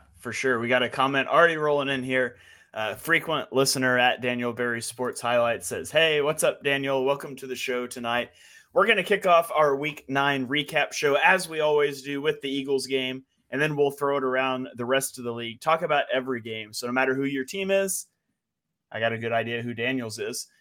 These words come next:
"No matter who your team is, you're gonna hear us talk about 'em." Of course, unless they were on a bye week. We had some bye weeks this week. So let's dive into it. The Eagles beat the Dallas Cowboys twenty-eight twenty-three.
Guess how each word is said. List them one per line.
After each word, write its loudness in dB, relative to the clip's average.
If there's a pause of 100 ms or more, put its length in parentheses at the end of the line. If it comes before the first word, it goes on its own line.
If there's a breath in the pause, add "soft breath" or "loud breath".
(200)
"No -2
matter 6
who 6
your 0
team -4
is, -2 (460)
you're 2
gonna 4
hear 2
us -2
talk 0
about 0
'em." -6 (240)
Of -20
course, -2
unless -10
they -8
were -2
on -4
a -8
bye -2
week. -8
We -10
had -6
some -16
bye -6
weeks -14
this -12
week. -14
So -4 (400 soft breath)
let's 2
dive 4
into 0
it. 2
The -4
Eagles 0 (140)
beat 0
the -4
Dallas 2
Cowboys 0
twenty-eight 0
twenty-three. -2